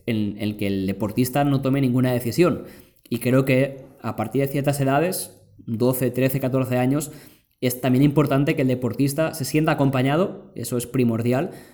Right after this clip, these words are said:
pero además que se sienta con esta responsabilidad hacia sus compañeros, compañeras, entrenador, hacia su deporte en general,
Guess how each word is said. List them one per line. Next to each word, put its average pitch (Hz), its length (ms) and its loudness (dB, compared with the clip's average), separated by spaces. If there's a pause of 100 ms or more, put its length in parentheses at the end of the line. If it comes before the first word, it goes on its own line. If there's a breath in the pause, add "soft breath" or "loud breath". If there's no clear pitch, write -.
(200 loud breath)
pero 131 180 2
además 135 800 2
que 127 320 -2
se 143 100 -8
sienta 143 300 -2
con 135 100 0
esta 139 180 0
responsabilidad 139 1200 0 (200)
hacia 127 240 0
sus 151 180 -2
compañeros, 135 600 2
compañeras, 127 680 0 (240 loud breath)
entrenador, 120 800 0 (140)
hacia - 160 -10
su 139 100 0
deporte 147 440 2
en 135 100 2
general, 123 640 0